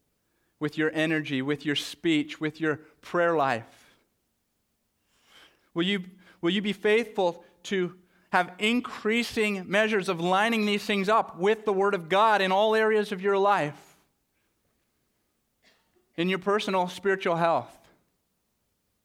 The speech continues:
With your family and, and with your friends?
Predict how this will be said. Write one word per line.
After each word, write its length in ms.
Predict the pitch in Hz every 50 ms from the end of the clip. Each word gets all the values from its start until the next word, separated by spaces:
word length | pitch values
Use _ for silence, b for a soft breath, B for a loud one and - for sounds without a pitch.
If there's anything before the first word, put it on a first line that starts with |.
| _ _ _ _ _ _ _ _ _ _ _ _ _ _ _ _ _ _ _ _ _ _ _ _ _ _ _ -
With 120 | 180 170
your 100 | 185 196
family 600 | 185 - 208 208 214 208 202 190 180 170 165 165
and, 180 | 165 170 165 151 -
and 120 | 175 180
with 160 | 185 196 190
your 120 | 190 190 180
friends? 680 | - - - 196 190 185 175 156 147 147 139 - -